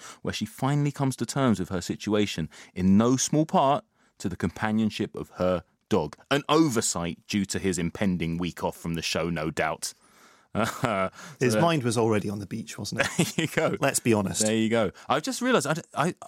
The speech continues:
Speaker 1: I said that was from James Andrew, but then at the top of the email it says Sharon Andrew, so I don't know if it's from Sharon or James. I'm thinking it's from James, maybe on behalf of Sharon. Who knows?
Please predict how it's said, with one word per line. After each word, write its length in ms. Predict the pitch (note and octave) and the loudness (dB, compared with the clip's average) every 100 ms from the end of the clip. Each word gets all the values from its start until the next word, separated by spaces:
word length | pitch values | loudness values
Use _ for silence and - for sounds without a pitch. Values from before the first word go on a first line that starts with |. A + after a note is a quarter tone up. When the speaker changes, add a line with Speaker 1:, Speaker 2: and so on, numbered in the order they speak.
| _ - | _ -6
Speaker 1:
I 100 | D3 | -2
said 180 | - A3+ | 0 0
that 60 | |
was 100 | D3 | 2
from 140 | D3 B2+ | 4 4
James 240 | C#3 D#3 | 4 2
Andrew, 300 | G2+ E2 D#2+ | 2 0 -2
but 100 | F2+ | -2
then 80 | A#2+ | 0
at 40 | D3 | 0
the 80 | |
top 160 | - F3+ | 0 2
of 40 | |
the 60 | C3+ | 4
email 160 | G#2+ G2 | 4 4
it 60 | |
says 160 | - A2 | 0 0
Sharon 280 | C#3 C#3 G#2 | 0 0 0
Andrew, 280 | E2 D2+ | -2 -4
so 120 | - A2 | -2 0
I 40 | |
don't 100 | E3 | 0
know 60 | C#3+ | 0
if 100 | B2 | -2
it's 80 | G2+ | 0
from 120 | A2 | 0
Sharon 400 | - A2+ G#2+ G#2+ | 2 0 0 0
or 180 | G#2+ G#2+ | 2 2
James. 540 | A#2+ B2 D#2 D2 - _ - | 2 -2 -4 -10 -16 _ -4
I'm 140 | G#2 | 0
thinking 300 | A2 D#3+ D3 | 2 2 4
it's 100 | A#2+ | 2
from 160 | - G#2 | 2 2
James, 460 | G#2+ G2 F#2+ F#2 - _ _ | 2 2 0 -2 -10 _ _
maybe 200 | - G2+ | -2 2
on 100 | G2+ | 4
behalf 460 | G2 F2+ A#2 A#2+ - | 2 2 2 0 -2
of 120 | D#2 | -8
Sharon. 380 | - D2+ D#2 D#2 B2 | -4 -4 -4 -2 2
Who 100 | A#2+ | 4
knows? 380 | G2 D#2 - | 4 -2 -10